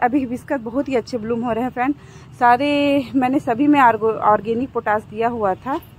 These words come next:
और एक फ्रेंड मैं आपको हिबिस्कस दिखाती हूँ, इतने छोटे से प्ला-, देखिए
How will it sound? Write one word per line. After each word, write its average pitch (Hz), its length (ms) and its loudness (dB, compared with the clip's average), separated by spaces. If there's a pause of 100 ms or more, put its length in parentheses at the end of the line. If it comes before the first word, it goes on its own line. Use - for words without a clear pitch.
(580)
और 226 200 4
एक - 260 -4
फ्रेंड 254 360 -2
मैं 247 80 4
आपको 240 220 0
हिबिस्कस 220 460 -6
दिखाती 220 420 -8
हूँ, 254 220 -2 (500)
इतने 285 320 0
छोटे 262 420 0
से 285 180 0
प्ला-, - 720 -6
देखिए 190 460 -2